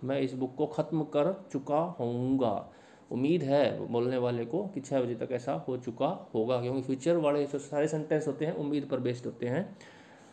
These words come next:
You will have studied the English tenses, तुम English tenses की study कर चुके होगे।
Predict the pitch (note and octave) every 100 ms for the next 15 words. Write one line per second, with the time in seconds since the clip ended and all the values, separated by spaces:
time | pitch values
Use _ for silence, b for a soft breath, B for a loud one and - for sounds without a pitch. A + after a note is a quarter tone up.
0 | B B B - - C#3 A#3 A#3+ A3 F#3+
1 | F3 F#3 F3+ F3 D#3+ E3+ E3 D3 - C#3+
2 | C#3+ C#3+ C3 B2 A#2+ D#3 C3 A2+ D#3+ D3+
3 | - D3 D3+ D#3 - C3+ C3 C3 C3 C3
4 | - B2+ D#3+ A3 - - - F#3+ G3+ G#3
5 | F#3+ - G3 G3 G3+ F#3 F3 A#2+ A2+ A2
6 | G#2+ B2 G#2+ E2+ -